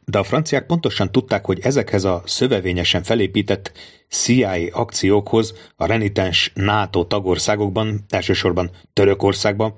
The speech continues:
Magyarországon és Olaszországban nekik semmi közük. Hogy az ilyen országok vezetőit,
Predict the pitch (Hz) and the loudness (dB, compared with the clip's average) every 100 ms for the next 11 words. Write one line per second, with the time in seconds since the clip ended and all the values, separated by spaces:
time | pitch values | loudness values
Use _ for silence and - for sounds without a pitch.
0 | - _ - 101 98 98 98 104 104 95 | -16 _ -2 0 2 2 2 0 0 -2
1 | - - 104 90 101 101 104 98 95 95 | -2 0 0 2 0 2 0 -2 -6 -8
2 | _ _ - 90 90 - 104 104 101 85 | _ _ -6 -2 0 0 0 0 -2 -4
3 | 82 - _ _ _ _ _ _ - _ | -6 -14 _ _ _ _ _ _ -20 _
4 | _ _ _ - 110 101 - 110 156 110 | _ _ _ -2 -2 -2 -2 2 2 2
5 | 123 - 92 87 113 110 92 98 104 104 | 0 0 -2 0 0 0 2 2 2 0
6 | - | -8